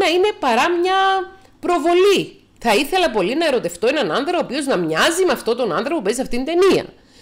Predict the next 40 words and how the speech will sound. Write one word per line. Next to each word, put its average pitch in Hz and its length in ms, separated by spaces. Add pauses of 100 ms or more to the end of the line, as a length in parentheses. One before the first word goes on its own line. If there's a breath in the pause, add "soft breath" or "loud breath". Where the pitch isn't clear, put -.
(160 soft breath)
Ή 220 160
θα 269 120
ήθελα 302 320
πολύ 202 220
να 269 100
είχα 247 140
μια 202 180
σχέση, 311 480
να 294 80
ερωτευτώ 208 440
μια 240 120
γυναίκα 202 320
και 220 120
να 190 100
με 170 60
ερωτευτεί 160 340
μια 262 100
γυναίκα 220 360
που 247 120
μοιάζει 262 320
με 277 60
αυτή, 247 220
που 220 160
να 185 120
μοιάζει 202 380
με 233 60
αυτή 233 180
τη 269 100
γυναίκα 202 420
που 226 100
βλέπω 156 260
σε 220 60
αυτό 214 180
το 214 100
βίντεο 202 300
ή 262 60
σε 226 60
αυτή 233 160
την 226 80
ταινία. 208 220